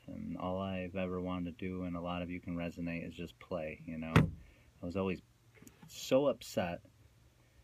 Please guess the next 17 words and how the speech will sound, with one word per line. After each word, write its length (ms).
when 160
anyone 480
tried 240
to 60
take 340
away 160
from 220
playtime, 600
you 120
know? 120
Even 280
now, 240
I'm 80
thirty-three 880
years 260
young 480
and 440